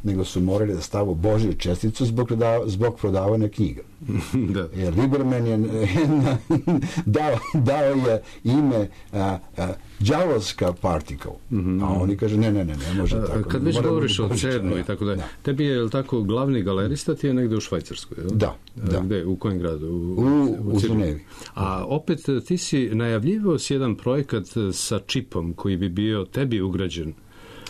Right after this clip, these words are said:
Speaker 2: u glavu.
Speaker 1: To sam,
Speaker 2: Nešto
Speaker 1: da.
Speaker 2: što bi ličilo na ono
Speaker 1: Jest.
Speaker 2: što je Stephen Hawking napravio
Speaker 1: Da.
Speaker 2: da bi mogao da komunicira.
Speaker 1: Mm, e, Stephen Hawking je, e, e, a, nešto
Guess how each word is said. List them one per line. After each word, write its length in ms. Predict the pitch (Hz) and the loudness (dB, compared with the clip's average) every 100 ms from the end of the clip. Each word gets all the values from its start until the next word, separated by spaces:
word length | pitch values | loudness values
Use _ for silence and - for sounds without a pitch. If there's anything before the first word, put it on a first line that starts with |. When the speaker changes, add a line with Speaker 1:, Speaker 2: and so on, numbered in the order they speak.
| - | -6
Speaker 2:
u 120 | 117 92 | -2 0
glavu. 260 | 95 143 | 2 2
Speaker 1:
To 60 | 170 | 2
sam, 200 | 147 139 | 2 0
Speaker 2:
Nešto 240 | 139 139 | 0 0
Speaker 1:
da. 80 | 135 | 0
Speaker 2:
što 100 | 147 | 0
bi 120 | 123 | 0
ličilo 400 | 123 135 - 143 | 0 0 0 0
na 100 | 131 123 | 2 2
ono 80 | |
Speaker 1:
Jest. 120 | 131 120 | 0 -2
Speaker 2:
što 180 | - | -2
je 120 | 123 110 | -2 -2
Stephen 340 | - 120 110 | 0 0 0
Hawking 400 | - 117 113 98 | 0 -2 0 0
napravio 420 | 101 98 113 104 | 0 0 0 2
Speaker 1:
Da. 60 | 98 | 0
Speaker 2:
da 120 | 95 | -2
bi 120 | 90 | -2
mogao 320 | 98 98 95 | 0 0 0
da 100 | 90 | -2
komunicira. 540 | 90 95 135 151 170 151 | -2 0 2 4 4 2
Speaker 1:
Mm, 80 | 123 | 2
e, 520 | 135 123 110 120 117 | 2 2 2 2 2
Stephen 420 | - - 247 226 | 4 4 4 2
Hawking 460 | 175 214 - 180 151 | 2 0 2 4 4
je, 80 | 135 | 4
e, 320 | 120 135 123 | 2 0 0
e, 240 | - 123 117 - | 0 0 0 0
a, 800 | 113 104 104 98 98 95 95 92 - - - - - | 2 2 2 2 2 0 0 -2 -6 -10 -12 -12 -6
nešto 840 | 113 117 139 151 - - 127 113 | 0 4 4 2 -2 -2 0 0